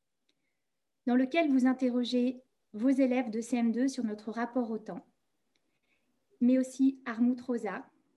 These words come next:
Étienne Klein, Nicole Aubert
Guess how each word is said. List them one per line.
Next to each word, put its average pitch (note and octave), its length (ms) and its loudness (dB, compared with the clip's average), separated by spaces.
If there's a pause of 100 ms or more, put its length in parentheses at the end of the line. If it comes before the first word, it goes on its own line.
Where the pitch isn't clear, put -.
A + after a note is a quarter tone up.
(1080)
Étienne B3+ 440 2
Klein, A3+ 320 -10 (1300)
Nicole C4 580 2
Aubert A#3 460 -2